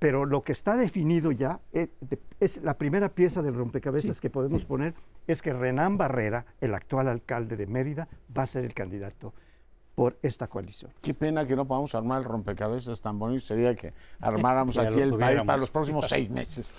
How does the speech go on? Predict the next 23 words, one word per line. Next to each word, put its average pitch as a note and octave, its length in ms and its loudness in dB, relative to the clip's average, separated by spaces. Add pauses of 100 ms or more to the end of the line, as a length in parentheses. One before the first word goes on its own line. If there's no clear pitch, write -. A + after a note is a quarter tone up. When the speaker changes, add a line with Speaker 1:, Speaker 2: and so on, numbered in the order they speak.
(140)
Speaker 2:
De C3 200 4
que A#2+ 100 0
señores B2+ 400 4
más A#2 160 0
listos, G2+ 420 -2
ya G#2+ 160 -4
nos A#2+ 240 0
ven B2 200 0
el A#2+ 120 0
futuro. A#2+ 420 0 (280)
No, D4 160 2
hay, G#3+ 160 6
hay A#3 180 6
estados A#3 320 4
donde F#3 200 2
está C3 160 0
más C3 180 2
cantado, A2 560 0
¿no? C#3 180 -4 (320)
Pero G#2+ 240 4
hay A2 180 2
otros A2+ 420 2
donde D#2+ 440 -6